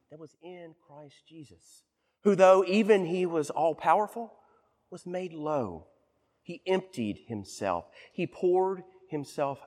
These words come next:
out for our sake." And so that is what Paul is trying to tell them in the midst of their struggle, trying to rally them around Christ Jesus, trying to make them one mind,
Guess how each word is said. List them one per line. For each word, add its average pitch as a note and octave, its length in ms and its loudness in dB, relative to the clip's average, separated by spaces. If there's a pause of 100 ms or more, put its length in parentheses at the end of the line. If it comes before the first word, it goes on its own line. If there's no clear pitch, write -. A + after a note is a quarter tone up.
out A#2 340 -4
for - 180 -6
our A2 220 -2
sake." E2+ 400 -16 (800)
And F3+ 80 -14
so G3 80 -6
that G3+ 140 0
is A3 100 -6
what F#3+ 200 -2
Paul E3 360 4
is C#3 140 -4
trying D#3+ 360 2
to D#3 80 -8
tell F#3 300 4
them A2+ 340 0 (280)
in D3 120 -6
the D3+ 60 -4
midst E3 380 -4
of G3 80 -8
their D#3+ 120 -4
struggle, E3+ 540 -4 (220)
trying F3+ 240 2
to F3 120 -4
rally E3 460 -2
them A#2+ 360 -2
around B2+ 640 -10
Christ - 380 -8
Jesus, D3+ 600 -12 (960)
trying E3 120 -18
to D3+ 60 -12
make E3+ 280 0
them B2 200 4
one D3+ 340 2
mind, D3+ 480 0